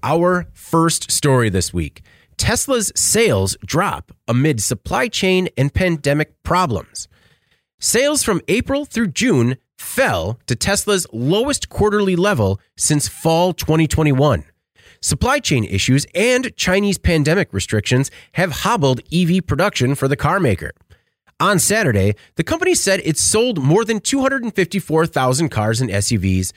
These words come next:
during that period. It's an eighteen percent drop from the first quarter and well below Q four twenty twenty-one.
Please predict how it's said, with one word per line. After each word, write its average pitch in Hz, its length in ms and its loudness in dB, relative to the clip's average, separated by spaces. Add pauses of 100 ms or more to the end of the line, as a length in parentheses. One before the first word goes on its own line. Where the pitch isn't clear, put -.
(200)
during 104 260 0
that 95 200 0
period. 87 460 0 (560)
It's 190 180 0
an 233 100 -2 (120)
eighteen 226 480 -2
percent 185 420 -2
drop 165 480 -2
from 143 220 -2
the 139 80 0
first - 340 -2
quarter 110 400 0 (300)
and 170 280 0
well 156 260 2
below 139 360 2
Q 147 300 -2
four 110 320 0
twenty 110 260 0
twenty-one. 101 560 2